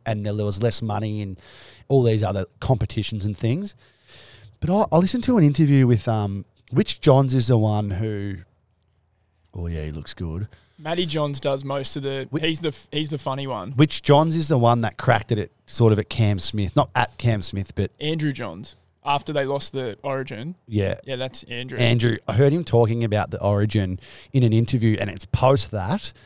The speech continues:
Speaker 1: and he was saying, he was just talking about how much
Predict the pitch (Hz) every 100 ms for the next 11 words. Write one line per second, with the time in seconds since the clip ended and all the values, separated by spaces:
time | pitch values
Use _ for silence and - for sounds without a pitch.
0 | _ _ _ - 113 107 101 95 _ _
1 | _ - - 120 107 120 113 113 113 107
2 | - _ _ _ _ _ _ _ _ _
3 | _ _ _ _ - 123 - - 151 147
4 | 120 110 120 107 98 -